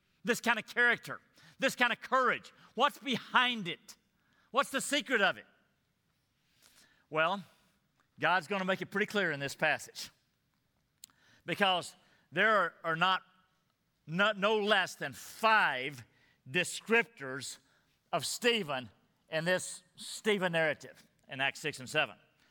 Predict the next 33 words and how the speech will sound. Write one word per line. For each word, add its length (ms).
Let 160
me 200
go 160
through 240
them 120
with 220
you. 60
See 260
if 100
you 100
see 220
a 40
pattern 520
here. 200
Acts 260
six 300
three, 460
these 220
men 440
that 120
Stephen 440
was 120
gonna 140
be 120
part 340
of 160
had 200
to 80
be 140
full 480
of 100
the 80
Spirit 720